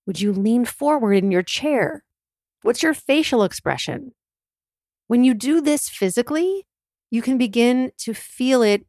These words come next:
emotionally. And then get curious about what that emotion feels like in your body. Where in your body do you feel it? What temperature is it? Is it fast or slow? And you want to memorize this sensation in your body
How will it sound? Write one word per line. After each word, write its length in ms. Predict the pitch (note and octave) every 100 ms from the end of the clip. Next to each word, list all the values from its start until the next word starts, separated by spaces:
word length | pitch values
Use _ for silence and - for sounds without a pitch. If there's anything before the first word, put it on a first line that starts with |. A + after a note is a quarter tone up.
| -
emotionally. 920 | F#3 F#3+ G3+ - E3 D3 C3+ G#3+ G#3 _ _ _ _ _ _ _ _
And 180 | - G3+
then 280 | D4 E4 B3
get 220 | A3 -
curious 480 | - D4 F#4+ C#4+ G#3+
about 300 | G3+ F#3+ F3+
what 420 | F3+ G3+ B3 C#4+
that 140 | A#3+ A3+
emotion 420 | G#3+ G3+ G3+ G3+
feels 320 | - G3+ F#3
like 160 | F#3+ -
in 160 | F3
your 100 | F3
body. 420 | F3 B3 A3+ - - _ _
Where 360 | B3 F3+ A#3+ C4
in 180 | C4+ B3
your 120 | A#3+
body 300 | G#3 G3+ G3
do 120 | E3+
you 100 | C#3+
feel 320 | C3 B3 C4
it? 220 | C4+ C4 _ _ _ _ _ -
What 220 | - -
temperature 640 | - C4+ C#4+ C#4 - C#4
is 240 | - B3+
it? 300 | C4 C4 - _ _ _ _ -
Is 80 | -
it 140 | A3+
fast 520 | - - G#3+ A#3 -
or 100 | -
slow? 680 | - - A3+ A#3 A#3+ B3+ B3+ _ _ _ _ _ _ -
And 160 | B3
you 80 | B3+
want 180 | B3 B3+
to 60 | A3+
memorize 1040 | G#3 A3 B3 D#4+ E4+ C4+ A3+ A3+ A#3 -
this 200 | - G#3+
sensation 720 | - G#3 G3 - F#3 F#3 G#3 G3
in 160 | F3
your 120 | F3+ E3+
body 520 | D#3+ E3 A3 D#4+